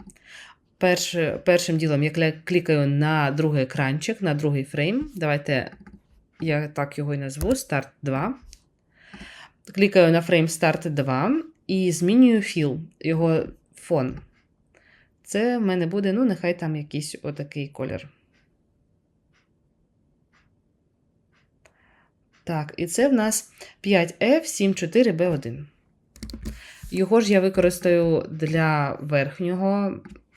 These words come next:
м, блоку і для нижнього. Ось таким чином. Угу. І текст, для того, щоб він краще читався, я перефарбую на білий.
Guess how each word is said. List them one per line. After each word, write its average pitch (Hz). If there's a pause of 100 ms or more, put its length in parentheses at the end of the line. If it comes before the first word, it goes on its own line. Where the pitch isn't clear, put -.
(300)
м, 190
блоку 190 (960)
і 254
для 190
нижнього. 143 (1700)
Ось 170
таким 156
чином. 160 (540)
Угу. 156 (540)
І 190
текст, 294
для 196
того, 185
щоб 170
він 165
краще 165
читався, -
я 190
перефарбую 165
на 180
білий. 139